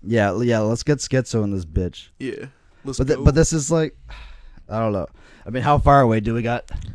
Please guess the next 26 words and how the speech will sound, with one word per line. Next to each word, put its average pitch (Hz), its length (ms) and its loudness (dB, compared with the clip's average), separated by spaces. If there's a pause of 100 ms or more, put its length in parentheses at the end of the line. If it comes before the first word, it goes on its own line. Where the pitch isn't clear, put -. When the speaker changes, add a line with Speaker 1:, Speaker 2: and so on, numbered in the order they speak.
(140)
Speaker 2:
Yeah, 165 180 -4
no, 151 140 -6
go, 139 220 -4
bro. 120 300 -10
Speaker 1:
Uh, 98 220 -8
okay. 92 260 -8 (560)
All 117 100 -10
right. 90 160 -6 (220)
Um. 120 420 -2 (1400)
So - 200 -8
yeah, 123 300 -2
I, 104 100 -4
basically, 123 840 -4 (1200)
I, 107 240 -6
I'm 107 340 -8
working 127 380 -2
on 113 140 -2
a 98 60 -6
theory, 98 520 -2 (680)
or 92 100 -8
hy-, 98 140 -4
a - 40 -10
little 104 200 -6
hypothesis, 95 760 -6
I 87 100 -8
guess, 87 360 -10